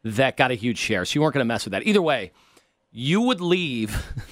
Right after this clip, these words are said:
<laughs> these are the legendary stories we would hear, that those news anchors, sports guys, meteorologists, while the,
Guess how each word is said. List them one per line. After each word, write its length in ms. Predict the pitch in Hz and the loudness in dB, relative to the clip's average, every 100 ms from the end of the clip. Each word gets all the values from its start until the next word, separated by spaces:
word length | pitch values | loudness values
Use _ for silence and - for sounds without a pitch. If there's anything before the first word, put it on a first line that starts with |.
| - | -12
<laughs> 280 | - 131 - | -10 -8 -4
these 340 | 160 139 175 | -2 0 0
are 40 | 170 | 0
the 80 | 156 | 2
legendary 400 | 147 139 151 143 | 2 0 -2 -2
stories 320 | - 165 127 | -2 -2 -2
we 40 | |
would 120 | 110 92 | -4 -2
hear, 200 | 101 98 - - _ _ _ | -2 -4 -8 -20 _ _ _
that 320 | 120 151 147 | 2 2 2
those 360 | 131 143 165 135 | 2 2 2 0
news 240 | 151 151 | 0 2
anchors, 340 | 147 139 143 131 | 4 4 2 0
sports 380 | - 135 139 - | 0 0 2 2
guys, 360 | 135 131 117 | 4 4 2
meteorologists, 800 | 107 123 127 117 113 95 104 - - _ | 0 0 2 2 0 -4 -8 -8 -16 _
while 220 | - 139 | 0 2
the, 100 | 139 | 2